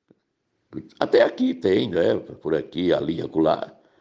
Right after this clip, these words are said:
A gente toma conhecimento de certas celebridades do nosso pobre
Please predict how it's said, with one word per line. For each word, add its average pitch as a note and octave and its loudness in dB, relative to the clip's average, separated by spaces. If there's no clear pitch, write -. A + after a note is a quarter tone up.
A - -8
gente E2+ -2
toma E2+ 2
conhecimento D2+ -6
de - -12
certas - 0
celebridades D2 -4
do D#2 0
nosso D2+ 2
pobre D2+ -2